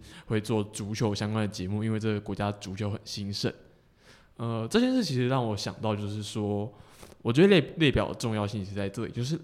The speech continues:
内容，一个媒体它的内容越来越多，比如说你有，像有越来越多 YouTuber，越来越多 Podcaster，然后多到一个你不可能靠一个人在一个礼拜内把它全部听完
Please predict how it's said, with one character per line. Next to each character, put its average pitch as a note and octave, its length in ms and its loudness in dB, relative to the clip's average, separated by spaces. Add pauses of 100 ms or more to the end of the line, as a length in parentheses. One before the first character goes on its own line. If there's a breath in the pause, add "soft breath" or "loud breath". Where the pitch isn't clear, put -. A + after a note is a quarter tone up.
(140)
内 D#3+ 180 4
容， G#2 220 0 (1000)
一 - 60 -8
个 C3 520 2
媒 B2+ 220 4
体 B2+ 140 0
它 A2+ 120 0
的 B2 60 2
内 B2+ 120 2
容 G2+ 120 0
越 A2+ 120 2
来 G2+ 80 0
越 G#2+ 120 0
多， G2 400 -6 (220 loud breath)
比 A#2 100 -8
如 A2 60 -2
说 A#2+ 240 2
你 A2+ 160 -4
有， G2+ 220 -4
像 A#2+ 180 -2
有 G2+ 80 -2
越 A#2 80 4
来 A2 80 4
越 G#2+ 100 2
多 A2 140 2
YouTuber， A2+ 580 2
越 A#2+ 100 2
来 G2+ 60 0
越 G#2+ 80 0
多 G#2+ 160 -4
Podcaster， A2+ 600 -6 (640 soft breath)
然 A#2 120 2
后 D#3+ 80 6
多 E3 240 6
到 D3 160 6
一 A2+ 80 2
个 A2+ 260 -2 (220 loud breath)
你 A2+ 100 -4
不 A#2+ 120 -4
可 C3+ 100 2
能 G#2 100 0
靠 A#2 200 -2
一 A2+ 60 -6
个 G#2+ 160 -6
人 - 140 -10
在 A#2+ 160 -2
一 G2+ 60 -4
个 A2 80 -6
礼 G2+ 80 -4
拜 A2 160 -2
内 A2 160 -2
把 G#2+ 160 -8
它 G#2+ 140 -4
全 G2+ 180 -6
部 G#2+ 80 -6
听 G#2 340 -6
完 G#2 140 -2